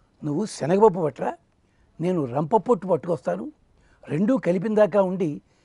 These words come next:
ఎదురుబెదురుగా కూర్చుందాం, నువ్వు ఎదురుకుండా కూర్చో, నేను ఇటు కూర్చుంటా,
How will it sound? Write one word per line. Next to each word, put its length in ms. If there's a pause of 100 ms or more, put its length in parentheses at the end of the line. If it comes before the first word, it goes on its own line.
(120)
ఎదురుబెదురుగా 520
కూర్చుందాం, 560 (480)
నువ్వు 160
ఎదురుకుండా 420
కూర్చో, 460 (360)
నేను 160
ఇటు 120
కూర్చుంటా, 500